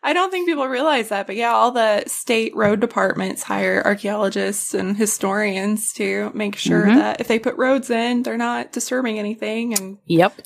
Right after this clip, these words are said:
Speaker 1: bridges. One of my friends did her internship at R dot, so Arkansas, and she had to, like, swim in rivers to, like, look under bridges and stuff. And I was like, "That's a no for me, dog. There's snakes in there." <laughs> Like,
Speaker 2: That's a
Speaker 1: nope.
Speaker 2: good point.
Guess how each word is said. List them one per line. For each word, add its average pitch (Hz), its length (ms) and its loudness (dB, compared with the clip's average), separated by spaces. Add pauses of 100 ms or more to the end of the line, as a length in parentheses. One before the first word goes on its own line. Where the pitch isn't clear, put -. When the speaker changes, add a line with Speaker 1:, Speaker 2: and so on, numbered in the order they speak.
Speaker 1:
bridges. 233 540 -4
One 311 100 4
of 339 40 4
my 320 120 6
friends 269 360 2
did 208 100 -2
her - 120 -2
internship 202 680 -6
at - 240 -6
R 214 160 2
dot, 101 380 -2 (180)
so 202 260 0
Arkansas, 202 560 -2 (420)
and 190 480 2 (100)
she 214 240 -4
had 208 140 -4
to, 208 80 -6
like, 196 200 -2
swim 190 560 -4
in 202 360 -4
rivers 226 640 0
to, - 100 -14
like, 226 240 -8
look 208 220 -4
under 214 240 0
bridges 220 440 -2
and 277 140 4
stuff. 320 300 4
And 254 100 0
I 220 40 -2
was 220 120 -6
like, 214 160 -2
"That's 277 220 2
a 247 60 0
no 254 180 2
for 247 120 -6
me, 262 200 -2
dog. 226 420 2
There's 247 240 -2
snakes 294 400 -2
in 214 120 -8
there." 214 220 2
<laughs> 339 160 4 (600)
Like, - 140 -2 (360)
Speaker 2:
That's 185 220 2
a - 60 2
Speaker 1:
nope. 285 140 2
Speaker 2:
good 302 60 -2
point. 156 300 -2